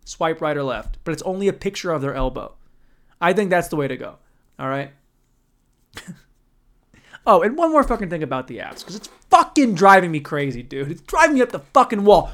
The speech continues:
Right, Sarah? <laughs> The inflation of pick one to pick two on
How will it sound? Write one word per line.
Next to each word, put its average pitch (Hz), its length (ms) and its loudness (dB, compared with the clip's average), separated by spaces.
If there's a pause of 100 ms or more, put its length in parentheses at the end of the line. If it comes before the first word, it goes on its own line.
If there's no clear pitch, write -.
(100)
Right, 311 280 8
Sarah? 392 680 10 (680)
<laughs> - 920 2 (3500)
The 233 200 10
inflation 269 800 6
of 214 400 -2
pick 254 220 2
one 233 540 4 (200)
to 226 140 2
pick 233 420 0
two 156 500 4 (1300)
on 196 540 2